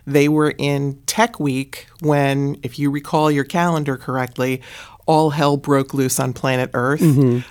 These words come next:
Speaker 1: uh, and schools were closed as a result of covid. So the performances were canceled.
Speaker 2: Right.
Speaker 1: That was a very traumatic experience for Doug, rightly so. He had
Speaker 2: Right.
Speaker 1: put in a ton of work on the production,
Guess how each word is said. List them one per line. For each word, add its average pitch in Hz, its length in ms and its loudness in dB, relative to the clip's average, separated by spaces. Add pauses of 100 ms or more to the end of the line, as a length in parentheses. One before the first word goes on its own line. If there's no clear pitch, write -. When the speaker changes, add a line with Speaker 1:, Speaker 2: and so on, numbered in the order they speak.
(140)
Speaker 1:
uh, 127 460 -2
and 135 420 -2
schools 160 560 2
were 170 140 -2
closed 151 720 0
as 135 140 -2
a 135 40 -4
result 131 380 0
of 120 120 -12
covid. 131 520 -2
So 135 260 -2
the 131 120 -4
performances 147 760 -2
were 131 140 -6
canceled. 123 720 -8 (100)
Speaker 2:
Right. 120 400 -12 (120)
Speaker 1:
That 156 180 -2
was 147 100 0
a 160 60 4
very 147 420 2
traumatic 156 540 -2
experience 139 720 -2
for - 160 -8
Doug, 123 320 -4
rightly 131 340 -2
so. 127 440 -4 (240)
He - 100 0
had 147 100 4
Speaker 2:
Right. 139 80 -6
Speaker 1:
put 143 200 2 (240)
in 143 280 2
a 139 80 0
ton 165 300 0
of 156 120 2
work 143 220 0
on 135 120 -2
the 135 60 -6
production, 127 600 -4